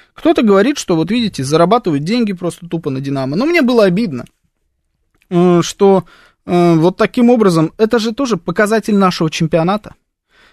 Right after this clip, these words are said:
То есть команда из, э, российской премьер-лиги не просто не смогла квалифицироваться в основную часть,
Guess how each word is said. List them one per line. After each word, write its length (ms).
То 60
есть 280
команда 520
из, 340
э, 220
российской 400
премьер-лиги 920
не 260
просто 300
не 100
смогла 420
квалифицироваться 720
в 40
основную 400
часть, 360